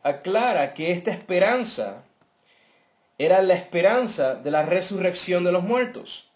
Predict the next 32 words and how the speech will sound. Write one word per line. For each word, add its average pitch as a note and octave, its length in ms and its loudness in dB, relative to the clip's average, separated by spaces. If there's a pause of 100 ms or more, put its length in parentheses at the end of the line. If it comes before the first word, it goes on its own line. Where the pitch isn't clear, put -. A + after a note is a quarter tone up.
(1400)
Y C#3 120 -2
en D3 80 2
otro D3 200 -2
pasaje, G3+ 440 2
en D3+ 60 0
Hechos D3+ 220 -2
veinticuatro, C#3+ 840 0
catorce C#3 400 0
y F3 40 -8
quince, C#3 420 -6 (420)
mire C3+ 160 -6
lo D3+ 140 -2
que D#3 80 -4
Pablo D3+ 320 2
dice. F#3+ 380 -4 (1300)
Estamos C3 380 -6
aquí, C#3 280 -4
eh, A2+ 220 -2
conectando C3+ 580 -2
varias A#2+ 240 0
cosas. - 560 -6 (280)
Pablo B2+ 240 -2
dice C3 220 -4
en A2 60 -8
el A2 40 -6
verso A#2 180 -8
catorce, A2+ 480 -6
"Pero C3 280 2
esto F3+ 320 0
admito E3+ 600 -2
ante C#3+ 220 0
usted, C#3+ 540 0